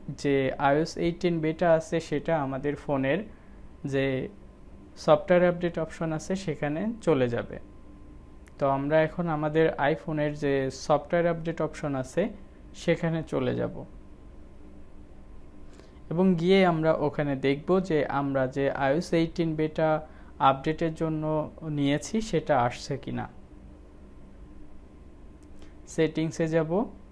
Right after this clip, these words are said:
সেটিংস থেকে জেনারেল, then সফটওয়্যার আপডেট। এখন দেখেন এখানে অটোমেটিক আপডেটের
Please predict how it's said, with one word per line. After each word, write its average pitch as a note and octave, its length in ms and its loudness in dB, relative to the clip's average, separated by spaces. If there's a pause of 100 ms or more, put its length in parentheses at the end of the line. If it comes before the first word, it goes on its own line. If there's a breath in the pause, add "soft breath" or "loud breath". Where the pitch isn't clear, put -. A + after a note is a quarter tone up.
(160)
সেটিংস D#3 400 2 (100)
থেকে D3+ 180 0 (120)
জেনারেল, C#3+ 420 2 (400)
then C#3 180 0 (260)
সফটওয়্যার D3 460 4 (100)
আপডেট। E3 320 0 (2000)
এখন G#3+ 180 2 (120)
দেখেন D#3+ 260 4 (160)
এখানে D3 220 0 (160)
অটোমেটিক F#3 460 2
আপডেটের D3+ 480 4